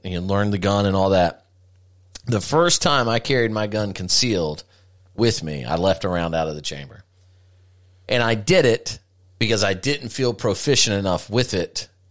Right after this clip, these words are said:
to leave one in there. And my, my thought process was,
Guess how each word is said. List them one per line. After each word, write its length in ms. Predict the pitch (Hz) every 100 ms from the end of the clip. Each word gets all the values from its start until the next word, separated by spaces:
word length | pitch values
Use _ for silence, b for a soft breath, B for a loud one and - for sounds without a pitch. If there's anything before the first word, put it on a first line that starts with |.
| -
to 100 | 110
leave 320 | 95 107 90
one 180 | 95 90
in 160 | 87 76
there. 280 | 65 - - _ _ _ _ _ _ _ -
And 160 | 104 104
my, 400 | 143 170 156 143
my 280 | 113 120 160
thought 320 | - 123 120
process 480 | 113 101 - 98 -
was, 400 | 87 85 80